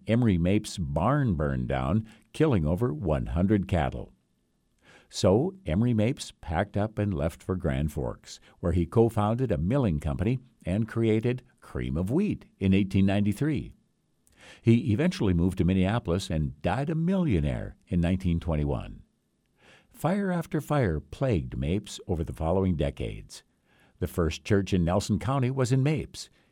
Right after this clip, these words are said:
It burned down in nineteen oh two. The general store burned in nineteen oh eight, and the Harton Grain Company elevator followed suit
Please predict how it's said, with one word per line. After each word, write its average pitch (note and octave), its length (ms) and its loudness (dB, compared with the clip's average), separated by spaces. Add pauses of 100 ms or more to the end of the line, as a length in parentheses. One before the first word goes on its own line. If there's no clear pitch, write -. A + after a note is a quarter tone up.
(120)
It - 260 -4
burned D#2 280 0
down G2 360 0
in C2 140 -4
nineteen E2 400 -2
oh F#2+ 120 2
two. G2+ 440 -2 (1120)
The G#2+ 100 2
general B2 380 2
store D#3 340 -2
burned C#2 380 0
in C2+ 100 -4
nineteen F2+ 400 0
oh F2+ 180 2
eight, - 320 -4 (340)
and D2 180 -4
the C#2 80 -2
Harton C3+ 480 -2
Grain C3 340 0
Company F2+ 340 0
elevator F2 460 0
followed E2+ 420 0
suit D2 380 -2